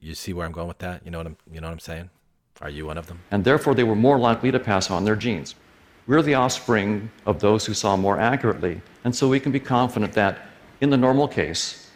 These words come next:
Speaker 2: our perceptions are accurate. You see this in the standard textbooks. One textbook says, for example,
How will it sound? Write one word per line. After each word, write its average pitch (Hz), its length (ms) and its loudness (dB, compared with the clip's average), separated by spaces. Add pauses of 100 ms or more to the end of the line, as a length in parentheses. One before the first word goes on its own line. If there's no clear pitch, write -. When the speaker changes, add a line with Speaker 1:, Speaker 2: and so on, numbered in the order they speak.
(160)
Speaker 2:
our 101 120 2
perceptions 87 640 -4
are 101 140 0
accurate. 110 500 -2 (1200)
You 120 80 -2
see 175 180 2
this - 500 -2 (220)
in 110 120 2
the 90 60 -2
standard 90 400 -2
textbooks. - 580 -6 (680)
One 131 220 4
textbook 120 400 2
says, 90 260 2
for 104 140 -2
example, 95 520 -2